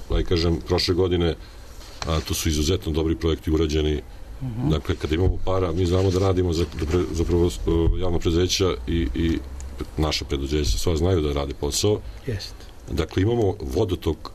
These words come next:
Speaker 1: na istom tom mestu gde, dakle, pusta reka je u pitanju. Dakle, tu je, blizu je Lučana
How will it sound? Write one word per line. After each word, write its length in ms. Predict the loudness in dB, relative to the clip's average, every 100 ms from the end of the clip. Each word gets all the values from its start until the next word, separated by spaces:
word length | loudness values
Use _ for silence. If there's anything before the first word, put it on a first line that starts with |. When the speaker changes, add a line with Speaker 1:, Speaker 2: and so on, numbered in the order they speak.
| -10 -2
Speaker 1:
na 120 | 0
istom 320 | 2 0 -2
tom 180 | 0 2
mestu 380 | 2 2 0 -2 -4 -10
gde, 320 | 0 2 2
dakle, 380 | 0 -2 0 0 -2 -10 -14 -2
pusta 240 | -2 2 2
reka 220 | 2 -2
je 40 |
u 60 | -4
pitanju. 320 | -4 -4 -4 -8 -16 -14 -12 -8
Dakle, 320 | -4 0 -2 -2 -6
tu 180 | 0 0
je, 60 | 0
blizu 340 | 0 2 4 2
je 160 | 2 -2 -6 -2
Lučana 480 | -2 0 0 0